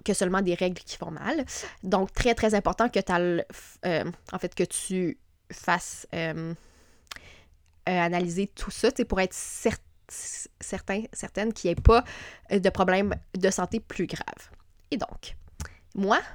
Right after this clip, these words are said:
ma job dans la vie, <laughs> c'est de t'accompagner à, euh, naviguer plus simplement ton cycle. Puis, justement, j'ai des outils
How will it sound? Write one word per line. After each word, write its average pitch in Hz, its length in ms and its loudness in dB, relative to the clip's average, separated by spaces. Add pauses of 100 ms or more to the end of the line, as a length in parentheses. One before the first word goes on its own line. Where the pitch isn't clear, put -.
(160)
ma 190 180 -2
job - 200 -6 (380)
dans 180 80 -2
la 190 140 2
vie, 247 380 8 (220)
<laughs> - 220 -12
c'est 330 260 2
de 226 440 10
t'accompagner 247 640 2 (120)
à, 262 160 10 (300)
euh, 180 500 4
naviguer 190 640 2
plus 381 260 2
simplement 202 440 0
ton - 160 -8
cycle. - 360 -8
Puis, 254 280 4 (380)
justement, 190 760 2 (460)
j'ai 247 140 4
des 220 160 4
outils - 360 -2